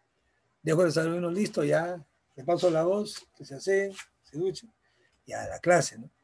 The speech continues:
Si pueden, me pasan una, una tacita de cuaca, de cafecito, y si no, caballero, botita de agua en un costado. Por responsabilidad.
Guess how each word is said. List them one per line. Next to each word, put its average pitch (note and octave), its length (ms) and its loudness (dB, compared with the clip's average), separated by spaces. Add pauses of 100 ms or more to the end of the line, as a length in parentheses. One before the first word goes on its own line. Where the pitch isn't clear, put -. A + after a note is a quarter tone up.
(1200)
Si C3 160 -10
pueden, G#3 300 6
me D3+ 100 2
pasan E3+ 300 2
una, F3 260 0 (220)
una D#3+ 200 -2
tacita D#3+ 300 -4
de D#3 80 2
cuaca, D3+ 480 0
de C3 80 -2
cafecito, A#2+ 540 -6
y C#3 40 -6
si B2+ 120 -8
no, D#3 280 -4
caballero, C3+ 460 -4
botita C3 420 -4
de D3 60 4
agua D3 160 6
en C#3+ 80 -2
un D3+ 140 -6
costado. C3+ 420 -10 (460)
Por E3 100 2
responsabilidad. E3 800 0